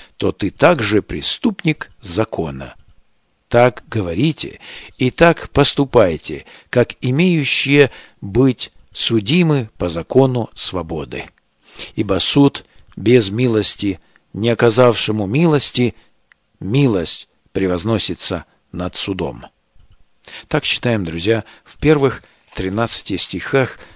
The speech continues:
второй главы послания апостола Якова.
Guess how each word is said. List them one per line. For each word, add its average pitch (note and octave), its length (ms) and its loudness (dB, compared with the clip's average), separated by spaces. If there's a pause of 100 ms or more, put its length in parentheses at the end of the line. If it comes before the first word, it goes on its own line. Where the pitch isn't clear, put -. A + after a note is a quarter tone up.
(120)
второй G#2 420 2
главы F#2+ 420 0 (560)
послания G#2+ 520 0
апостола F#2 720 -4 (300)
Якова. - 500 -10